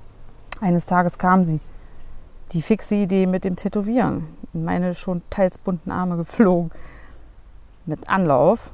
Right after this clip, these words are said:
und doll. Und als ich mich dann so hab mit allen Sinnen reinfallen lassen, da stand ich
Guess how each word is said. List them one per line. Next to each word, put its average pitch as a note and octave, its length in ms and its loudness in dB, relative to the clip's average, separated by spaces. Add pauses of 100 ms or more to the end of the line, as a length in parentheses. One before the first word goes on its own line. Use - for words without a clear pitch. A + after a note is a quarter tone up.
(180)
und F#3+ 240 -6
doll. E3+ 220 4 (1400)
Und D#3+ 160 -4
als D#3+ 180 -2
ich F3 80 -6
mich F3 160 0
dann F#3+ 260 4
so F#3 220 2 (380)
hab - 180 -6
mit G3 160 -2
allen G#3 300 4
Sinnen G3+ 220 4
reinfallen E3 580 2
lassen, D#3+ 260 -2
da F3+ 100 -6
stand G3+ 300 -10
ich G3+ 120 -12